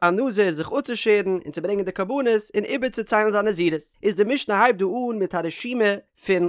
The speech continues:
חלקים פון א מס, וואו זיינע מטמא אזוי ווי דער מס אליין,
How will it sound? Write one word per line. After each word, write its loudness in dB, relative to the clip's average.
חלקים 0
פון -4
א 0
מס, 2
וואו 2
זיינע 2
מטמא 4
אזוי 2
ווי 0
דער -2
מס 0
אליין, 0